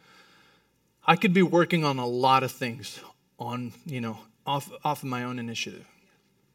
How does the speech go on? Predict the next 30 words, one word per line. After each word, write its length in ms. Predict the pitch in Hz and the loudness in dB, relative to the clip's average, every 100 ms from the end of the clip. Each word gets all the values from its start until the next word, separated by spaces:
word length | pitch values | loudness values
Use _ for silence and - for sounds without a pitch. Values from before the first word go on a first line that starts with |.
| _ _ _ - | _ _ _ -6
I 80 | |
could 120 | 147 147 | -2 0
be 80 | |
working 260 | 131 135 131 | 0 -2 -2
on 80 | 117 | -6
a 100 | 110 | -6
lot 280 | 113 127 123 | -4 -2 -2
of 80 | |
things. 260 | - 104 113 | -4 -12 -6
I 80 | 127 | -4
could 140 | 135 | -4
be 80 | 123 | -6
doing 280 | 120 131 113 | -4 -6 -6
a 60 | |
lot 460 | 110 113 120 120 123 | -8 -8 -4 0 0
of 240 | 113 107 | -2 -6
busy 320 | 135 139 120 117 | -2 -2 0 -4
work." 420 | 104 82 - - | -4 -10 -14 -20
I 520 | _ - - _ _ | _ -20 -20 _ _
said, 300 | - 131 113 | -8 -6 0
"But 220 | 123 123 - _ _ _ _ _ _ _ _ | 2 2 -2 _ _ _ _ _ _ _ _
if 180 | 135 - | -8 2
everything 580 | 160 175 196 190 196 185 | 2 4 2 0 0 0
truly 340 | - 170 143 | 0 0 0
flows 360 | - 135 131 - | -2 0 0 2
out 160 | 127 | 0
of 60 | 143 | 0
the 60 | |
heart, 320 | 147 - 110 - _ _ - | -2 -6 -8 -10 _ _ -18
right? 240 | 101 147 | -16 -16